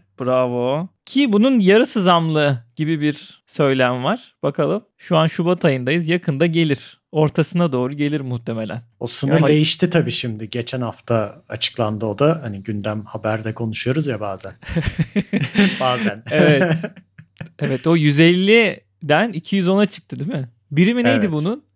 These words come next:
Speaker 1: Kilowatt mıydı?
Speaker 2: Günlük,
Speaker 1: Yüz elli kilowatttan.
Speaker 2: günlük beş kilowatt bölü saatten günlük yedi
Speaker 1: Hmm.
Speaker 2: kilowatt bölü saate çıktı. Birinde yüzde altmış zam yapılıyordu. Diğerinde yüzde yüz yirmi galiba. Öyle bir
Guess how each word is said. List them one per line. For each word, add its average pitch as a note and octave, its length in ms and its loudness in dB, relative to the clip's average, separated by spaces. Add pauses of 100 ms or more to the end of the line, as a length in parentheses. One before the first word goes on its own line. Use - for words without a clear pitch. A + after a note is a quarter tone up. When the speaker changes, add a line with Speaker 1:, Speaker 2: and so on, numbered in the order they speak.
(140)
Speaker 1:
Kilowatt E3+ 560 2
mıydı? B2+ 340 -12 (120)
Speaker 2:
Günlük, C3+ 320 0
Speaker 1:
Yüz D#3+ 80 4
elli D3+ 240 -2
kilowatttan. C#3+ 600 0
Speaker 2:
günlük C#3 540 0
beş C#3+ 260 0
kilowatt A#2+ 520 0
bölü A#2 180 -2
saatten C#3+ 720 -2 (320)
günlük B2+ 360 -4
yedi B2+ 140 -2
Speaker 1:
Hmm. F#3+ 80 0
Speaker 2:
kilowatt A#2+ 440 -2
bölü A#2+ 180 -4
saate A#2+ 440 -4
çıktı. E3 440 -8 (500)
Birinde C3+ 240 0
yüzde C3 300 0
altmış - 640 -4
zam A#2+ 300 0
yapılıyordu. A2+ 540 -4
Diğerinde B2 340 0
yüzde A#2+ 260 -4
yüz A2 200 -4
yirmi G#2 200 -8
galiba. G2+ 440 -8
Öyle G2+ 260 -12
bir F#2 100 -18